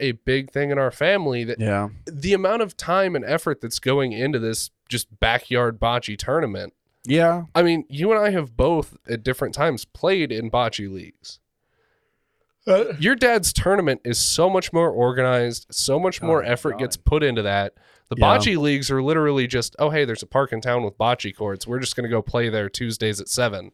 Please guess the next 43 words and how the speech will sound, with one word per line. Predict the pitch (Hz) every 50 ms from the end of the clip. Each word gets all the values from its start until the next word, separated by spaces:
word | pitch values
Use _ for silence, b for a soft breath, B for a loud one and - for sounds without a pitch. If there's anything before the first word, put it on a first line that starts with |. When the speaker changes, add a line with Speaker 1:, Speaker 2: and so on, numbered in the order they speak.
| _ _ -
Speaker 2:
Yeah. | 240 220 233 220 202 180 170 160 151 147 147 151 151 143 - - _ _ -
Yeah. | 117 123 127 123 123 120 120 120 120 - -
I | 156
mean, | 165 185 185 175 160
like, | - 156 160 143 135 -
the | 170 170
one | 180 190 185
I | 175 175
was | 180 165 120
in | 120 113 110
with | 107 101 - -
Grandpa, | - 113 117 123 123 101 104 92 90 92
like, | 90 92 95 87 - -
it | 113
was | 123 123 110 107
more | 131 143 135 113
organized | 110 107 104 101 98 87 87
than | 95 98
that. | 110 110 107 98 64
You, | 110 117 117
like, | 110 95 92 87
knew | 98 107 123 123 110
who | 110
you | 101 95
were | 92
gonna | 90 85 82 87
play | - - 107 107 107 104 95
and | 87 85
stuff. | - - 92 92 104 - _ _ _ _ -
But | 220 196 160 139 120 104 - _ _ _ _ _ _ -
you | 120 131 147 160
are | 160 151 135
right. | 135 135 123 101 92 90
It | 78 80
wasn't | 113 127 127 123 135 - -
the | 110
same. | 98 - - 123 113 107 101 92 85 90
Like, | 92 92 - B B B B B B B B B 123
especially, | 117 - - 170 170 156 - 208 196 175
like, | 147 123 - -
the | 104 90
crap | - - - 123 113 107 - -
talking. | - 101 87 82 82 - 78 65 65